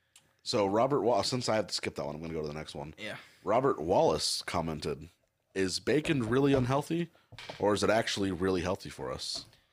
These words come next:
Speaker 1: And I
Speaker 2: Um,
Speaker 1: think the key is moderation.
Speaker 2: No. It's good.
Speaker 1: I think it can be healthy, and I think it can be unhealthy.
Speaker 2: Okay, so here's the thing. Everybody's body is different. <clears throat> So
Speaker 1: That's
Speaker 2: what's
Speaker 1: true.
Speaker 2: healthy for somebody is not healthy for everybody.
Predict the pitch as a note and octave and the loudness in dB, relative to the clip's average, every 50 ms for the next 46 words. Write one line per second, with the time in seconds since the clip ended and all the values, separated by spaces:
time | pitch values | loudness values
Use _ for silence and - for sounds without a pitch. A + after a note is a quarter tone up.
0 | _ _ _ _ _ _ _ _ _ _ _ - B2+ C#3 C#3 C3 C3 B2 C3 C#3+ | _ _ _ _ _ _ _ _ _ _ _ -4 0 2 4 4 6 6 4 4
1 | C3+ D#3+ D#3+ - C#3 - - C3+ C3+ C#3 C3+ - - - B2+ C3 B2 A#2+ C#3 D#3 | 4 0 0 -2 -4 -2 0 0 2 2 2 2 2 2 2 4 4 2 2 0
2 | - - D2+ D2+ - - - - _ _ _ _ _ _ _ _ _ - C#3 C#3 | -2 -4 -6 -8 -12 -20 -20 -20 _ _ _ _ _ _ _ _ _ -6 -4 -4
3 | C3 A#2+ - - - _ _ _ _ _ _ _ _ _ _ _ - - - - | -2 -4 -6 -10 -18 _ _ _ _ _ _ _ _ _ _ _ -20 -20 -20 -20
4 | - _ _ - C3 B2+ - - C#3 B2 A#2 A#2+ - G2 G#2 G2 - A#2 A2 G#2+ | -20 _ _ -10 -8 -8 -6 -6 -6 -6 -6 -6 -2 -2 -2 2 2 0 0 0
5 | A#2 - - A#2+ A2+ A2 A#2+ B2 A#2 B2 B2 B2 C3 C3 B2+ - C#3+ C#3+ C#3+ - | -4 -4 -2 -2 0 0 0 0 2 2 2 2 0 0 -2 -2 -4 -4 -2 -2
6 | - F2 - G2 F2 F2+ G2 - - - F2+ F2+ F#2 F#2 G2 G#2 A#2+ A2+ F#2 E2 | -4 -4 -4 -4 -6 -6 -8 -8 -6 -6 -4 -4 -2 -2 -2 -4 -4 -6 -10 -12
7 | - - - - _ _ _ _ C#3 D3 - E3+ D#3 C#3+ D3 - D#3+ D#3+ E3+ F3 | -12 -14 -18 -20 _ _ _ _ -8 -4 -2 0 0 0 0 0 2 2 4 4
8 | F3+ F3 E3 D3+ C#3 - D#3 D3+ D3 C#3+ C#3 C#3+ D3+ E3 D#3+ D#3 E3 D#3+ D#3 C#3+ | 2 2 0 -6 -6 -4 -2 0 0 0 0 0 0 0 2 2 0 0 0 -2
9 | C#3 C#3 D3 C#3+ D3 C#3+ C3+ B2 B2 C3 C#3+ _ _ - C3+ - F#3+ F#3 - _ | -2 0 0 0 0 0 -2 -4 -6 -12 -20 _ _ -8 -6 -4 -6 -8 -8 _
10 | _ _ _ _ _ _ _ _ _ _ _ - C4+ B3+ A#3 A3 G#3+ F3+ D3 - | _ _ _ _ _ _ _ _ _ _ _ 0 2 2 4 4 2 0 -2 -8
11 | - - - G2 - C3 - - D#3+ D3+ C#3+ G#2 C#3 C3+ C3 - C#3 C3 - D3 | -4 0 0 2 2 0 0 2 2 2 2 2 -2 -4 -4 -6 -8 -4 -4 -4
12 | D3 D3 C#3 C#3+ C#3+ C#3 B2+ C3 C#3 B2+ A2+ C3+ B2 - A2 A2 - - A2+ A2+ | -2 -2 0 0 0 -2 -2 -2 -4 -4 -4 -6 -6 -8 -10 -14 -12 -10 -6 -4
13 | A#2+ B2 B2 B2+ A#2 A#2 A2+ A#2 A#2 | -4 -4 -6 -6 -8 -8 -8 -8 -10